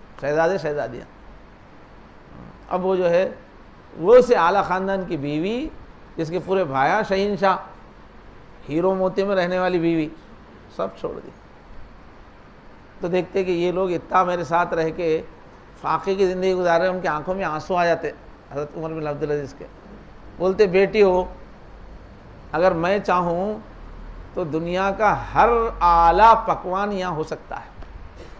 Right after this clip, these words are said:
तुम्हारे दस्तरखान पे पूरी दुनिया की लजीज चीज़ें लग सकती हैं अभी मैं चाहूँ तो,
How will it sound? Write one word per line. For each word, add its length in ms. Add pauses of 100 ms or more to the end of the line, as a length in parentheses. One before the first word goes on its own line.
(100)
तुम्हारे 260
दस्तरखान 680
पे 120
पूरी 220
दुनिया 480
की 340 (540)
लजीज 460
चीज़ें 400 (120)
लग 180
सकती 360
हैं 60
अभी 180
मैं 100
चाहूँ 300
तो, 140